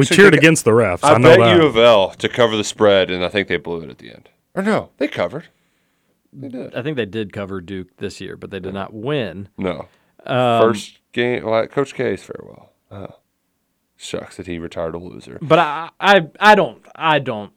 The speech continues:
Speaker 3: really care where they play. I don't blame U K if they don't wanna go back to Assembly Hall. I don't care if they do.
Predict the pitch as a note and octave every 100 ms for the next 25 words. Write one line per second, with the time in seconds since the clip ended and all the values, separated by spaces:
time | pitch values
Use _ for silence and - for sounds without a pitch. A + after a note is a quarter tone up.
0 | C#3 A#2 A2+ G#2+ G#2+ B2 A#2 A2 A2 G2+
1 | _ C#3+ A#2+ A2+ G#2+ A2 - B2 A#2 A2+
2 | A#2+ - A#2 B2 A#2 A2+ A#2+ A#2+ A#2 A2+
3 | B2 - A#2+ A#2 B2 A#2+ A#2 A#2+ A#2+ A#2+
4 | A#2 A#2 A#2+ A#2+ C3+ B2 C3+ B2+ B2 C#3
5 | C3+ C3 C#3 C#3+ D3+ D3+ D3+ D#3 E3 D#3+
6 | G#2